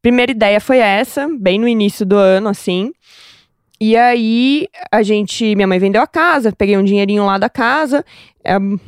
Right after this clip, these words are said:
voltei pra São Paulo, e aí o Paulo começou a procurar ponto de, de loja. "Vamos abrir essa loja em São Paulo, vamos abrir essa loja em São Paulo."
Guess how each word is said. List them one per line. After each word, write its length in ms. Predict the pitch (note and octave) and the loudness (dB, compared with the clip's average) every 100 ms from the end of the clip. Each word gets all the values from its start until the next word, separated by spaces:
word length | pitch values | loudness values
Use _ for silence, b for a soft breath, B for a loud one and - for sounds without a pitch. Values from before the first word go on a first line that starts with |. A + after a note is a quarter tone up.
| B | B
voltei 320 | G3 G3 G#3 | -2 -2 0
pra 140 | G3 G#3 | -2 -2
São 240 | - A3+ | -2 -4
Paulo, 520 | A#3+ G#3 A3+ C#4+ F#4 - - | -2 0 0 0 -4 -8 -6
e 120 | G3 | 0
aí 80 | F#3+ | 0
o 40 | |
Paulo 240 | G3 F#3+ G3 | 0 -2 -2
começou 300 | A3 A3 A3+ | -4 -4 -4
a 60 | |
procurar 260 | A3 - A#3+ | -6 -4 -4
ponto 300 | - B3 C4 | -2 -4 -2
de, 600 | B3+ C#4+ D4+ D#4 D4+ D4+ D4 _ _ _ _ _ | -2 0 0 -2 -2 -6 -8 _ _ _ _ _
de 120 | G#3 B3 | -4 -2
loja. 440 | D4 F3 E3 E3 - _ | 0 -2 -4 -8 -12 _
"Vamos 300 | D#3+ E3 F#3 | -4 -2 -2
abrir 180 | F#3+ G3+ | 0 0
essa 160 | A3 A#3+ | 0 0
loja 220 | A#3 A#3+ | 0 -2
em 40 | |
São 160 | - F4 | -6 -6
Paulo, 360 | D4 D#3+ D#3 - | -4 -4 -6 -14
vamos 160 | F3+ E3 | -8 -6
abrir 120 | E3 | -4
essa 140 | F#3 G#3 | -4 -2
loja 140 | G#3+ | -2
em 60 | A3+ | -2
São 140 | C#4 | -8
Paulo." 200 | - - | -8 -10